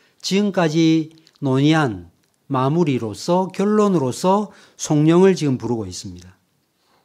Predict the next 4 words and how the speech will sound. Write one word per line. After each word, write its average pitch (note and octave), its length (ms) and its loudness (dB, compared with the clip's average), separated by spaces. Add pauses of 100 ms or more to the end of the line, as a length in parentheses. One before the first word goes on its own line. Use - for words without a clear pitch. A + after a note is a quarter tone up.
(540)
이것은 G3 320 2
새로운 A#3 500 0
방식은 F3+ 500 0
아닙니다. A#2 600 -4